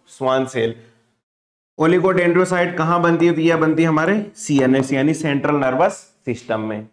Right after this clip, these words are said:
समझ में आ गया? तो सीएनएस में कौन पाई जाएगी? oligodendrocyte। और पीएनएस में कौन पाई जाएगी? Swan Cell। Complete हो गया। तो myelin sheath किसकी बनी होती है? Swan Cell और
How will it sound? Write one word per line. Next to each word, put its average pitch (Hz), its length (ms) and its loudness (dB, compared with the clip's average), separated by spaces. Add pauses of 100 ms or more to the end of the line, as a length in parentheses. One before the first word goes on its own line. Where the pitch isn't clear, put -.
(120)
समझ 123 160 -4
में 143 200 -2
आ 139 80 0
गया? 165 180 0 (300)
तो 151 80 2
सीएनएस 151 520 0
में 180 120 0
कौन 170 280 0
पाई 165 240 0
जाएगी? 165 280 2
oligodendrocyte। 160 1000 2 (320)
और 147 140 2
पीएनएस 147 440 0
में 165 120 -6
कौन 165 220 -2
पाई 151 200 0
जाएगी? 151 560 -2 (100)
Swan 123 380 -2
Cell। 110 300 -8 (220)
Complete 156 360 0
हो 160 120 4
गया। 175 180 2
तो - 380 -6
myelin 147 440 2
sheath 175 280 0
किसकी 151 320 -4
बनी 180 240 2
होती 180 300 2
है? 175 320 -2
Swan 147 360 -2
Cell 160 260 -2
और 190 380 0